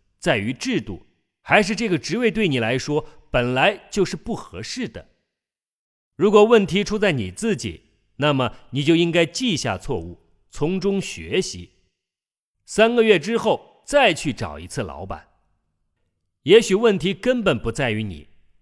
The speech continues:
你尽了一切的努力，但自己的价值还是没有被认识到。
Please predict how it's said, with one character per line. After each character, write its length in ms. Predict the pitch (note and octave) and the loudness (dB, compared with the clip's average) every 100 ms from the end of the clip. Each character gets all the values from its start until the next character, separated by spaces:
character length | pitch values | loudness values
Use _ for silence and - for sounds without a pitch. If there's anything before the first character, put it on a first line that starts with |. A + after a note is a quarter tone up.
| _ | _
你 160 | - D#3+ | -2 -2
尽 240 | - B3 | 0 0
了 120 | G3 C#3+ | 2 2
一 200 | C#3+ G#3 | 0 -4
切 200 | - F#3+ | -4 -4
的 100 | A#2+ | -4
努 220 | F#2 E2 | -8 -10
力， 400 | G#2+ G2 _ _ _ _ | -8 -10 _ _ _ _
但 220 | - F3 F#3 | -2 0 -2
自 260 | - A#3 | -4 -4
己 140 | B2 G#2+ | -2 -4
的 100 | A2 | -4
价 300 | A#3 G3+ B2+ | 0 2 2
值 240 | - G#2 - - | -2 -12 -12 -20
还 200 | - F3+ | 0 2
是 140 | B3+ B3 | 4 2
没 140 | G#3 | 0
有 100 | F#3 | 2
被 160 | D3 E3 | 2 0
认 260 | G3+ B3+ | 0 -2
识 160 | D#3 - | -2 -6
到。 240 | - - | -12 -14